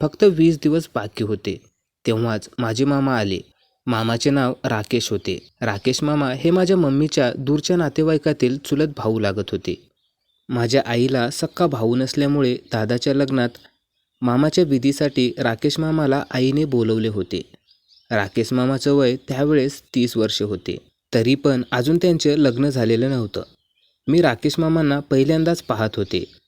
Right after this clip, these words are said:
राकेश मामा घरी आल्यावर माझ्या आईने त्यांना माझ्या रूममध्ये फ्रेश होण्यासाठी पाठवले. मी माझ्या रूममध्ये अभ्यास करत होते. राकेश मामा माझ्या रूममध्ये फ्रेश होण्यासाठी आला. मला अभ्यास करताना पाहून ते माझ्या जवळ येऊन बसले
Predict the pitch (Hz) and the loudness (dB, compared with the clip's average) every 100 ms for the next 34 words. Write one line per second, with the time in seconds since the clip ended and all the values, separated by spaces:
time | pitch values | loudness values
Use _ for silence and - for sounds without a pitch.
0 | _ - 104 98 - 117 135 127 117 - | _ -6 -2 -2 -2 -2 -2 0 0 -4
1 | - 117 135 135 143 123 127 - _ _ | -4 0 0 2 2 0 -2 -10 _ _
2 | _ _ 156 185 - 135 160 151 139 160 | _ _ 0 0 0 2 2 2 -2 0
3 | 175 190 180 185 175 147 156 135 147 - | 2 2 2 2 2 2 2 0 0 0
4 | 131 139 135 127 123 110 156 117 95 98 | 0 0 0 -2 -2 -2 -2 -2 -2 -2
5 | 92 92 - _ _ _ _ - 113 127 | -4 -6 -10 _ _ _ _ -2 0 2
6 | 131 143 139 120 123 123 143 110 107 107 | 2 2 0 0 0 -2 -2 -4 -4 -4
7 | - 104 95 92 - - _ _ _ 113 | -4 -4 -4 -8 -8 -12 _ _ _ -4
8 | 107 101 123 143 139 131 120 139 160 180 | -4 -2 -2 -2 -2 -2 -4 -2 0 2
9 | 143 147 156 160 - 127 123 131 127 127 | 2 2 0 -2 0 -2 0 -4 -2 -2
10 | 117 117 92 90 104 _ _ - 123 147 | 0 0 0 -4 -8 _ _ -4 0 0
11 | 131 120 139 - 156 - 165 170 - 160 | 0 0 0 0 -2 0 0 0 2 2
12 | 151 135 156 180 175 185 131 123 127 127 | 2 0 0 2 2 2 4 4 4 2
13 | 120 107 - 98 | 2 -2 -2 -4